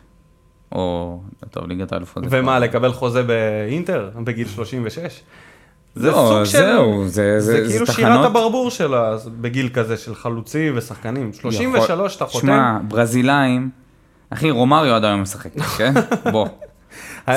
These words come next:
Speaker 2: האמת
Speaker 1: אנשים
Speaker 2: שיש
Speaker 1: עם
Speaker 2: בזה
Speaker 1: גנים,
Speaker 2: משהו? כן,
Speaker 1: שזה,
Speaker 2: ברזילאים.
Speaker 1: זה רונלדיניו משחק לך קט רגל ב-, בליגת קט רגל. אה, זה רוברטו,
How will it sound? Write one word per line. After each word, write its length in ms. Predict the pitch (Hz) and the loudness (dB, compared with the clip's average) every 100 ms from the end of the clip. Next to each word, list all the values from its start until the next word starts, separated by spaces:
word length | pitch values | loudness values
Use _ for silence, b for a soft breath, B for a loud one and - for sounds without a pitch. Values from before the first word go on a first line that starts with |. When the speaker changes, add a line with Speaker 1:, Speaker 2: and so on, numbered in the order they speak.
| 117 | 6
Speaker 2:
האמת 120 | 120 | 6
Speaker 1:
אנשים 120 | 131 | 6
Speaker 2:
שיש 180 | 180 202 | 6 6
Speaker 1:
עם 140 | 151 | 6
Speaker 2:
בזה 100 | 120 | 4
Speaker 1:
גנים, 380 | 131 147 151 147 | 6 6 4 4
Speaker 2:
משהו? 840 | 147 - - - - - _ - 151 | 0 -6 -20 -20 -20 -20 _ -2 2
כן, 120 | 113 | 2
Speaker 1:
שזה, 140 | 107 113 | 2 2
Speaker 2:
ברזילאים. 460 | 120 131 143 165 120 | 2 4 4 4 4
Speaker 1:
זה 40 | |
רונלדיניו 760 | 117 123 123 120 151 151 143 123 | 2 4 4 4 2 4 4 2
משחק 300 | 117 123 - | -2 -6 -4
לך 80 | |
קט 260 | 120 120 113 | -4 -4 -2
רגל 380 | 127 123 123 113 | 0 2 0 2
ב-, 240 | 107 101 101 | 0 0 0
בליגת 380 | 110 113 113 110 | 0 0 -2 -4
קט 180 | 98 95 | -6 -4
רגל. 500 | 92 85 87 85 87 | -4 -2 -4 -4 -4
אה, 180 | 87 90 | -2 -2
זה 180 | 107 | 2
רוברטו, 720 | 139 139 123 151 165 180 180 | 2 2 2 2 2 0 0